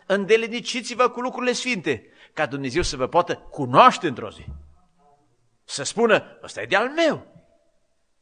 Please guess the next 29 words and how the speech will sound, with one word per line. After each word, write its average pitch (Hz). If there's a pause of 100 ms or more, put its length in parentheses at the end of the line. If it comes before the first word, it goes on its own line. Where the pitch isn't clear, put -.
(380)
N-am 123
fost 214
noi 294
împreună, 320
a 233
spus 247
Domnul 269
Iisus -
către 269
ucenici 277
în 247
final, 262 (140)
„Voi 214
ați 285
rămas 320
cu 330
mine 330
în 320
toate 320
necazurile 320
mele 226
până 233
la 254
sfârșit. 320 (280)
Cum 349
să 277
nu 208
vă 175
cunosc?” 180